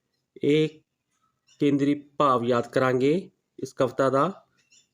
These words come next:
"ਐਵੇਂ ਨਾ ਬੁੱਤਾਂ 'ਤੇ ਡੋਲੀ ਜਾ ਪਾਣੀ।" "ਐਵੇਂ ਨਾ ਬੁੱਤਾਂ 'ਤੇ ਡੋਲੀ ਜਾ ਪਾਣੀ" ਕਵਿਤਾ ਸੁਰਜੀਤ ਪਾਤਰ ਦੀ ਰਚਨਾ ਹੈ।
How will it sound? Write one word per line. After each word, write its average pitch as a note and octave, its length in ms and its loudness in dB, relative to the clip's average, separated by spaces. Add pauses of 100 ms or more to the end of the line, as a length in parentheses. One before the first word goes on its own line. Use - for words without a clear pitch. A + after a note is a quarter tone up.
(160)
"ਐਵੇਂ C#3+ 280 2
ਨਾ D3 120 2 (340)
ਬੁੱਤਾਂ C3 320 -2
'ਤੇ D3 220 0
ਡੋਲੀ B2+ 360 0
ਜਾ B2+ 120 0
ਪਾਣੀ।" F#2 360 -4 (1400)
"ਐਵੇਂ D3+ 280 2
ਨਾ E3+ 120 2
ਬੁੱਤਾਂ D3 300 0
'ਤੇ D3+ 140 0
ਡੋਲੀ C#3+ 280 2
ਜਾ D#3 120 2
ਪਾਣੀ" C#3 480 0
ਕਵਿਤਾ C3 720 0
ਸੁਰਜੀਤ C#3 600 -2
ਪਾਤਰ C3 340 0
ਦੀ C3 140 0
ਰਚਨਾ A2+ 380 -2
ਹੈ। C#3+ 300 -6